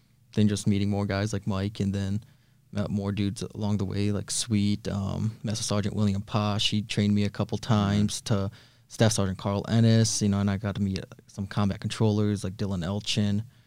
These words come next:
Speaker 1: Um, and there's a, you know, got some S F buddies to Ranger buddies, and the, the, the community overall is what I liked, but there's been setbacks, and so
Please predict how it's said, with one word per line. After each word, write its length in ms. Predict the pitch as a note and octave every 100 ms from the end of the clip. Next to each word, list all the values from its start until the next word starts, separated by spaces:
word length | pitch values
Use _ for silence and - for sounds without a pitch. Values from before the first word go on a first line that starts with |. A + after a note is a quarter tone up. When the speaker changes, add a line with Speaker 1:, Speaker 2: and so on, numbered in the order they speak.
| _ _ _
Speaker 1:
Um, 460 | G#2+ G#2 F2+ F2 G2 _ _ _ _ _ _ _ _ _
and 120 | A#2 A2
there's 180 | G2+
a, 60 | G2 - - -
you 100 | A2+
know, 160 | F#2 - _ - - - - -
got 160 | G#2+
some 360 | - G#2 G2+ -
S 180 | G#2+ -
F 200 | G2+ -
buddies 540 | G#2 G2 G#2 G2+ - -
to 340 | G2+ F2+ F#2 - _ _ - -
Ranger 260 | G#2+ G#2
buddies, 480 | G#2+ G2+ G2 G2+ G2+
and 260 | F#2 F#2+ G2+ _ _ _ _ _ _ _ _ _ _ _ -
the, 140 | G#2 -
the, 360 | - G#2+ G#2 G2+ - _
the 80 | -
community 640 | - A#2+ A2+ G#2 G2+ F#2+ - _ _ _ _ _ _ G#2+
overall 460 | G#2 G#2+ G2+ F#2+
is 180 | C2+ A2
what 120 | G#2
I 40 | G2
liked, 420 | G2 F#2+ F#2+ - -
but 220 | F2+ F2
there's 200 | F#2 G#2
been 180 | F#2+ G#2
setbacks, 600 | - - - F#2 - -
and 200 | F2+ G#2+ - - - - - - - - - _ _ _ -
so 380 | C3+ - E2+ G#2